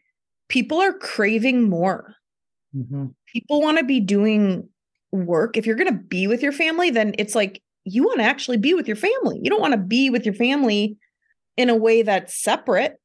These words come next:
Speaker 1: "Well, I'm here, but I can't really be here with you." And this is the, this is the hard truths of, of what separation within our, all the timelines that have come before us that have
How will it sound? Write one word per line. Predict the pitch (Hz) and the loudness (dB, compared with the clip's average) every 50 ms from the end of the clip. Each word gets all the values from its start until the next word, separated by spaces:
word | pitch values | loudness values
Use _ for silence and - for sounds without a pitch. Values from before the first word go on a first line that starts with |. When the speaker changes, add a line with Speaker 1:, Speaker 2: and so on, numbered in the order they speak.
| _ _ _ _ _ | _ _ _ _ _
Speaker 1:
"Well, | - 208 196 196 | -6 -2 0 0
I'm | 196 196 190 | 2 2 2
here, | 190 233 277 277 240 214 202 202 | 2 2 2 2 2 0 0 -2
but | 196 202 185 | -4 -4 -4
I | 180 | -6
can't | 175 - - 214 208 | -6 -8 -8 -8 -8
really | - 208 190 185 180 | -6 -8 -6 -6 -6
be | 175 208 214 | -4 -4 -4
here | 208 196 190 185 185 180 180 180 | -2 -4 -4 -4 -4 -6 -6 -6
with | 180 202 226 226 - - | -6 -6 -6 -6 -6 -6
you." | 190 175 175 175 175 | -4 -4 -2 -4 -4
And | 175 165 165 165 165 - - _ _ _ _ _ _ _ _ _ _ - | -4 -4 -6 -6 -8 -12 -16 _ _ _ _ _ _ _ _ _ _ -4
this | 208 247 269 - 339 | -2 -2 -2 -2 -6
is | 294 262 | -8 -6
the, | 220 226 | -4 -6
this | 180 - - 269 269 285 | -4 -2 -2 -2 -2 -2
is | 302 254 | -2 -2
the | 233 | -2
hard | 226 - - 233 226 214 202 | -2 0 0 0 2 2 0
truths | 202 - - 262 285 302 262 202 190 - | -2 -2 -2 0 2 2 2 0 -2 -2
of, | 196 190 180 180 - - - | -2 -2 -4 -6 -8 -6 -6
of | 202 175 180 | -4 -2 -2
what | 185 202 - - | -2 -2 -2 -4
separation | - - - 226 208 214 - 190 175 180 196 240 262 - - 208 175 170 165 165 170 180 - - _ _ _ _ _ _ _ _ | -6 -4 -2 -2 -2 0 0 0 2 2 2 0 -2 -2 -2 -2 -2 -2 -4 -4 -6 -8 -10 -12 _ _ _ _ _ _ _ _
within | - 208 220 220 220 220 254 226 226 | -2 0 0 0 0 0 2 2 2
our, | 208 196 185 180 175 175 175 170 170 170 - _ _ _ _ _ _ _ _ _ _ | 2 2 2 2 2 2 2 0 0 -2 -6 _ _ _ _ _ _ _ _ _ _
all | - 175 220 240 247 254 262 254 | 0 2 4 4 4 4 4 4
the | 220 226 | 2 0
timelines | 220 - - 220 214 233 240 233 214 202 202 | -2 -4 -2 0 2 2 2 2 0 0 0
that | 202 | 0
have | 185 185 - | -2 -4 -2
come | - - 208 | -2 0 0
before | 214 185 180 - - 220 220 214 | 0 -2 -4 -2 0 0 2 2
us | 196 196 190 | 2 0 -2
that | - 202 | -2 -2
have | 185 175 175 | -2 -2 -2